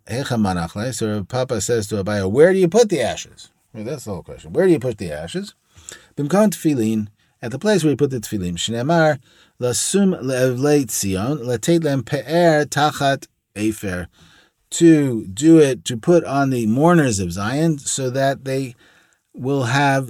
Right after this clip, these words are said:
Pe'er instead of Pe'er, which is glory, instead of Efer, which is ashes.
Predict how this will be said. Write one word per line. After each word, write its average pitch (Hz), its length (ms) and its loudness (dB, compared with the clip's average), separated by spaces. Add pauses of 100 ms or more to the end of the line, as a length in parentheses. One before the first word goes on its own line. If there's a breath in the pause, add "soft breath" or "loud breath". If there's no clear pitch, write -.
(160)
Pe'er 151 920 2
instead 143 720 0
of 127 280 -4
Pe'er, 131 360 0
which 110 160 0
is 92 100 -4
glory, 135 480 0
instead 147 320 0
of 156 80 0
Efer, 170 520 2
which 139 260 -4
is 123 180 -2
ashes. 104 600 -2